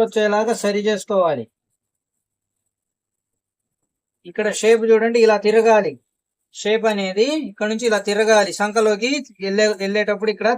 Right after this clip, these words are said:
తిరగాలి. షేప్ ఇలా పోయి, పోవడం కాదు, రివర్స్ తిరగాలి.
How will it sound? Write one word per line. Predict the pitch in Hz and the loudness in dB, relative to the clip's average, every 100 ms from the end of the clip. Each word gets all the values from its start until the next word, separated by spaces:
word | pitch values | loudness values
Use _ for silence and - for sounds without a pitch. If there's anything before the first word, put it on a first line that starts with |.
| 220 | 0
తిరగాలి. | 214 214 - - - _ _ _ _ | 2 2 0 -2 -12 _ _ _ _
షేప్ | - - 220 185 151 170 | -4 2 2 2 -10 -8
ఇలా | 190 208 214 | -2 2 2
పోయి, | 214 214 196 | 2 -2 -2
పోవడం | 202 208 202 185 | -2 0 0 -2
కాదు, | 180 247 254 - _ 190 | -2 -2 -4 -12 _ -6
రివర్స్ | 196 226 233 202 | 0 0 -2 -4
తిరగాలి. | 196 190 180 139 | -2 0 0 -2